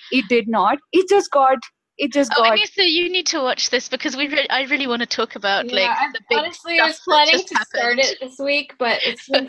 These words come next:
Speaker 2: <laughs>
Speaker 3: so busy. Like, I, I thought I was gonna rest during my break, but, like, that didn't happen. <laughs>
Speaker 2: 'Cause I basically, like, at the end of, like, uh, l-, uh, episode nine, I was just, like, screaming because something happened that I was like, "No!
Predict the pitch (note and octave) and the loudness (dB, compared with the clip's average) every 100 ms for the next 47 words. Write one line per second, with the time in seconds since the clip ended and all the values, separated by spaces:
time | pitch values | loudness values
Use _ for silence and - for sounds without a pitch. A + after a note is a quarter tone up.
0 | - A#3+ A#3 G#3+ G#3 G#3 F#3+ F#3 G#3 - | -4 -6 -4 -2 -2 0 -2 -2 -4 0
1 | A3+ G#3+ - - A#3+ C4+ C4+ C#4 C#4 A#3+ | 0 -2 -8 -6 0 2 2 0 -4 -4
2 | G3+ G3 - G#3+ G#3+ G#3 G3 G3+ G3+ G#3 | -2 -4 -6 -12 -8 -8 -4 -4 -4 -6
3 | F3+ F3+ F#3 G3 G3 G#3 G3+ G3+ - G3 | -12 -12 -12 -12 -14 -14 -14 -16 -16 -16
4 | - - - - C#4 D4 D#4 E4+ - - | -16 -18 -12 -4 0 2 0 -2 -4 -4
5 | D4+ A#3+ C#4 - - B3 A#3+ B3 B3 C4+ | -4 -2 -4 -4 -6 -4 -2 -2 -4 -4
6 | D4+ D4 C4 A#3+ A#3 - - A#3 A3 A3 | -6 -6 -4 -4 -4 -4 -4 0 0 -2
7 | A3 A3 A3 G#3 G#3 G#3 A#3 A#3+ - A3 | -6 -12 -6 -4 -2 -2 -4 -6 -4 -2
8 | G#3+ G3 _ G3+ A3 A3 G#3 G3+ G3 G3+ | -2 -6 _ -12 -4 -2 -2 -4 -10 -12
9 | F#3+ - G#3+ A3+ G#3+ - B3+ A3 - - | -12 -6 -4 -6 -8 -10 -8 -10 -10 -12
10 | - - A#3 A3 A#3 A3+ G#3 G#3 G#3 G#3+ | -14 -12 -4 -2 -2 -2 -6 -8 -12 -12
11 | G#3 A3+ - A3+ A#3+ G#3 G#3+ - A3+ G#3+ | -8 -8 -6 -6 -6 -4 -4 -4 -6 -4
12 | A#3+ G#3 A3 A#3 A3+ C4+ C#4 F4+ F4+ E4+ | -2 -2 -2 -6 -6 -6 -4 -2 0 0
13 | F#4 E4 | -4 -6